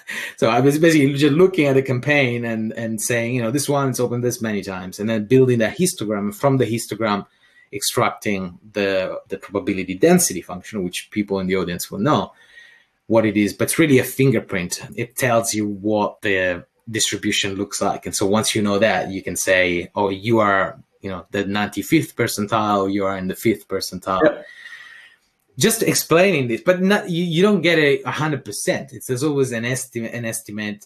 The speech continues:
Speaker 1: confidence interval. Uh, <laughs> so I remember talking to the C T O, trying to explain the confidence interval. And he, he asked me, "Is it good or is it bad, this particular campaign?" I'm like, "It's good with, you know, eighty-seven percent confidence."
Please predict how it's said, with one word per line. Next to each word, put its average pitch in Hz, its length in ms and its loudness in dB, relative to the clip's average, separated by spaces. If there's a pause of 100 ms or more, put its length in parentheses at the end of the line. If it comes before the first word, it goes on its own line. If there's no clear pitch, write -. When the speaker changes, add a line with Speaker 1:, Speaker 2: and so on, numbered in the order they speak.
Speaker 1:
confidence 113 600 -6
interval. 101 640 -4 (200)
Uh, 92 240 -4 (240)
<laughs> - 200 -20
so - 360 2 (400)
I 160 60 0
remember 180 460 6
talking 180 300 4
to 165 100 -2
the 151 100 2
C 143 240 -2
T 139 160 -2
O, 143 200 4
trying 147 200 -4
to 143 80 2
explain 131 640 -2
the 113 80 -8
confidence 120 500 -6
interval. 104 360 -12
And 113 140 -8
he, 123 280 -4
he 120 120 -6
asked 135 220 -2
me, 113 280 -6 (180)
"Is 139 140 0
it 139 140 0
good 208 240 4
or 123 120 2
is 110 100 -2
it 101 100 -10
bad, 117 340 -4 (100)
this 127 100 -4
particular - 420 -12
campaign?" 80 380 -14
I'm 101 140 -6
like, 110 180 -4 (320)
"It's - 140 -10
good 123 440 2 (1040)
with, 120 380 0 (280)
you 123 160 -2
know, 113 260 -6 (120)
eighty-seven 131 640 2
percent 101 380 -6
confidence." - 720 -12